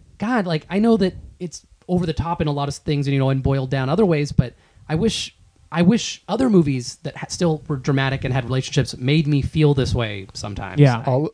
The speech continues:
Speaker 3: all of that applies to me describing Speed Racer, so I totally understand.
Speaker 1: Good,
Speaker 3: Some
Speaker 1: there
Speaker 3: people
Speaker 1: we
Speaker 3: watch
Speaker 1: go.
Speaker 3: Speed Racer and are like, "What the fuck
Speaker 1: And
Speaker 3: is
Speaker 1: I don't
Speaker 3: this?"
Speaker 1: disagree
Speaker 3: So
Speaker 1: with you on that, that in the, in the sense that, like, that feels Batman-like, like it feels
Speaker 3: Mm-hmm.
Speaker 1: you, you've, you know, mentioned before, but, um, it does, yeah. It's,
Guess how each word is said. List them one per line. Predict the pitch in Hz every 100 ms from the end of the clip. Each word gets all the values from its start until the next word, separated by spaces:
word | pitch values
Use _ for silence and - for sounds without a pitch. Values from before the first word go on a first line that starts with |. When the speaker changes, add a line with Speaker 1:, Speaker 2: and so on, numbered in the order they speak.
| _
Speaker 3:
all | - 139
of | 143 131
that | 127 127 -
applies | 127 127 117 120
to | 127
me | 123 123
describing | 120 - 120 117 113
Speed | - 120
Racer, | 120 120 120
so | - 135
I | 120
totally | 139 127 123
understand. | 120 - 143
Speaker 1:
Good, | -
Speaker 3:
Some | 143
Speaker 1:
there | 156
Speaker 3:
people | 151
Speaker 1:
we | 143
Speaker 3:
watch | 139 -
Speaker 1:
go. |
Speaker 3:
Speed | 151 170
Racer | 143 143 143
and | 143
are |
like, | 120 117
"What | 123
the | 120
fuck | 120 123
Speaker 1:
And | 156
Speaker 3:
is |
Speaker 1:
I | 196
don't | 269 233
Speaker 3:
this?" | 214
Speaker 1:
disagree | - 202
Speaker 3:
So |
Speaker 1:
with | 185
you | 196
on | 180
that, | 180 208
that | 165 - -
in | 143 156
the, | 143 135
in | 156
the | 139
sense | 156 143
that, | 160
like, | 131 123 - -
that | 135 -
feels | - 190 185 175 156 123 - - _ _ -
Batman-like, | 127 135 131 139 127 117 131 101 -
like | 123 120
it | 117
feels | 139 139
Speaker 3:
Mm-hmm. | 131 127
Speaker 1:
you, | 127
you've, | 131 123
you | 139
know, | 120 117 131
mentioned | 123 131
before, | 131 233 190 131
but, | 135 127
um, | 135 131 127 123 123 _ _ _ _ _ _
it | - 170 170
does, | 277 170
yeah. | 156 202 110
It's, | 123 151 143 - -